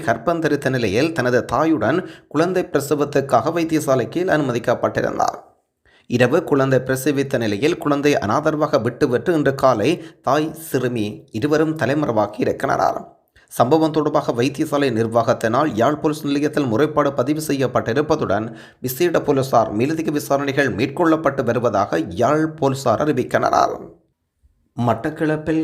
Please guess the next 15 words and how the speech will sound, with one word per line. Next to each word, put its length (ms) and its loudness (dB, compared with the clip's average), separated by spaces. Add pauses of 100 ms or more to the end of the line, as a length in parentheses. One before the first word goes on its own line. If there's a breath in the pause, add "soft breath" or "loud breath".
(100)
இருபத்தியொரு 640 0
வயதான 640 -2
துர்காயினி 760 -2
தூக்கில் 460 -4
தொங்கிய 360 -4
நிலையில் 440 -2
சடலமாக 600 -2
மீட்பு. 420 -4 (800)
மட்டக்களப்பு 720 2 (120)
பெரிய 340 0
போரதீவினைச் 720 -2
சேர்ந்த 360 0 (100)
இளம் 300 0
பெண் 220 0
ஒருவரை 400 2